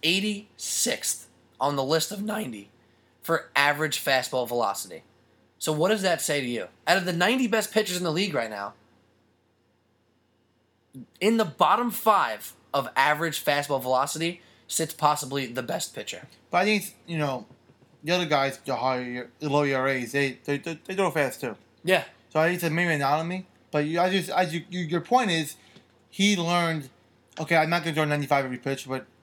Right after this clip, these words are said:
Speaker 2: I'm gonna learn how to strike you guys out." And even, like, when he's pitching when, uh, when against the Yankees, like, I don't notice his speed is off. I just notice he's throwing junk and got guys taking off, off speed, and it's,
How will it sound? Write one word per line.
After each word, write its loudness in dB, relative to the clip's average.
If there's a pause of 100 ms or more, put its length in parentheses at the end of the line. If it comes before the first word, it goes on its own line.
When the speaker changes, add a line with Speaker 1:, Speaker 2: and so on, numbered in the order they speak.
(320)
Speaker 2:
I'm 2
gonna 2
learn 2
how 4
to -4 (120)
strike -2
you -6
guys 0
out." 0 (540)
And -4 (120)
even, 0
like, -2 (160)
when -2
he's 0
pitching 0
when, 0
uh, 0 (280)
when -4
against -6
the -2
Yankees, -4
like, -2 (480)
I 2
don't 2
notice 0
his -6
speed -4
is -4
off. -4 (400)
I 4
just 0
notice 4
he's -8 (320)
throwing 2
junk 2
and -2 (340)
got 4
guys 2
taking 0
off, 0
off -4
speed, 0
and -2
it's, -16